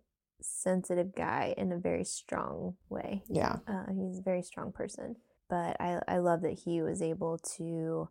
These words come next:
Speaker 1: use all of his creative talents, and, and he's an amazing storyteller. And so having those home videos, I mean, that's something when we talk about photography and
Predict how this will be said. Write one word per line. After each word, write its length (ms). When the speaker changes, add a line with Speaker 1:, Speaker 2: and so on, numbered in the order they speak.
Speaker 1:
use 340
all 180
of 80
his 180
creative 520
talents, 580
and, 160
and 140
he's 160
an 80
amazing 380
storyteller. 880
And 160
so 80
having 540
those 640
home 460
videos, 960
I 40
mean, 120
that's 180
something 480
when 140
we 100
talk 320
about 520
photography 800
and 560